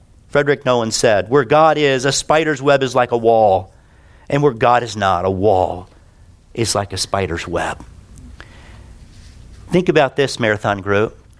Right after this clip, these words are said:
God used a spider to protect Frederick Nolan from his captors.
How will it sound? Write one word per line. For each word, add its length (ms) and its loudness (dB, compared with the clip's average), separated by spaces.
God 360 2
used 540 0
a 160 0
spider 800 -4
to 100 -4
protect 640 -6
Frederick 560 -4
Nolan 400 -2
from 220 -6
his 180 -4
captors. 800 -10